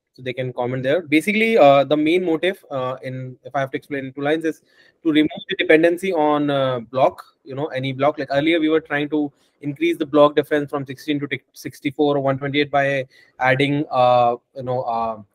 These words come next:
uh, what do you say, a number? Uh, what was the number, uh, Prateek? Eh, um, what we are calling it? Exponential. Yeah, exponent.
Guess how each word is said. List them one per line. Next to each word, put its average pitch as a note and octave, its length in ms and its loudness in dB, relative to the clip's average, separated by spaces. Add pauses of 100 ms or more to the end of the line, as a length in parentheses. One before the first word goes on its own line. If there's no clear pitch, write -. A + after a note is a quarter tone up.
uh, A2 200 -10 (400)
what C3 140 -4
do C3+ 60 -2
you B2+ 40 -6
say, D3 80 -2
a B2+ 60 -4
number? F3 460 4
Uh, A#2+ 320 2 (1040)
what D3+ 140 2
was E3+ 140 4
the F#3 60 2
number, E3+ 340 0 (120)
uh, C#3+ 180 2
Prateek? C#3+ 380 -4
Eh, C#3 260 0
um, C3+ 160 -4
what C#3+ 140 0
we E3 100 2
are F3+ 60 4
calling D#3 320 4
it? G3 80 -4
Exponential. D#3 580 0
Yeah, B2 180 -6 (380)
exponent. C#3 440 -4